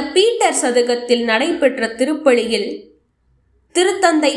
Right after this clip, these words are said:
பதினாறாம் பெனடிக்ட் அவர்களால் புனிதர் பட்டம் வழங்கப்பட்ட புனித ஆண்ட்ரி பெசட் விண்ணக படிக்கற்களில் நின்று நமது இறைவேண்டலை தூய வளனார் வழியாக இறைவனிடம் சேர்க்க காத்து கொண்டிருக்கிறார்.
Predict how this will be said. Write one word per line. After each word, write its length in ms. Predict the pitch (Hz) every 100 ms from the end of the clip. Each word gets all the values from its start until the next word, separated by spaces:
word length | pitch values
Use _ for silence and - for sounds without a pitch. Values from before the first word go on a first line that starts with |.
| 277
பதினாறாம் 720 | 269 269 392 370 302 262 240
பெனடிக்ட் 500 | 233 269 294 285 -
அவர்களால் 600 | 226 226 233 214 208 185 -
புனிதர் 460 | - 330 403 403 311
பட்டம் 380 | 247 240 233 226
வழங்கப்பட்ட 680 | 214 233 294 254 - 220 220
புனித 340 | 214 220 214 208 202
ஆண்ட்ரி 360 | 233 277 311 269
பெசட் 480 | - 233 214 196 - - - _ _ _ -
விண்ணக 520 | 196 285 359 381 311
படிக்கற்களில் 920 | 311 226 247 269 247 240 226 214 214
நின்று 380 | 220 220 226 214 240 - - - _ _
நமது 440 | 247 247 302 403 359
இறைவேண்டலை 840 | 262 254 311 294 269 247 233 226 202 - - - _
தூய 320 | 285 285 254
வளனார் 560 | 214 214 277 330 320 294
வழியாக 460 | 294 294 285 339 381
இறைவனிடம் 760 | 277 269 330 330 294 247 233 233
சேர்க்க 520 | - 220 226 220 196 - -
காத்து 400 | - 247 320 285 277
கொண்டிருக்கிறார். 800 | 214 214 196 190 190 190 185